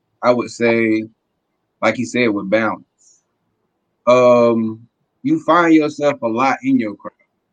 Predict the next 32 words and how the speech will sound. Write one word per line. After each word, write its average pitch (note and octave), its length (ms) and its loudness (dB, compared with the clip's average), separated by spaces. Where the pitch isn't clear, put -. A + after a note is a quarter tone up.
you A#2 120 -4
know, A#2+ 440 0
and G#2+ 80 -10
you A2+ 140 -4
got B2+ 300 -4
your, A#2 220 -4
uh, G2+ 40 -8
your G2+ 160 -12
family, B2+ 640 -6
you A2 80 -12
got A#2 220 -2
your C3 80 -12
craft. A#2+ 340 2
I'm C#3 120 2
not, A#2+ 240 0
uh, G#2 220 -4
in A#2 120 -4
that A2 140 -6
situation A2 560 -10
right - 140 -20
now, A2 240 -14
but, G2+ 160 -10
you A2+ 80 -6
know, G#2+ 60 0
I A2 120 2
can G2 160 -12
speak A2 300 -4
on G#2+ 180 -6
it, F#2 80 -14
whatever. G#2+ 360 -10
Um, A2 540 4
<clears throat> - 480 -2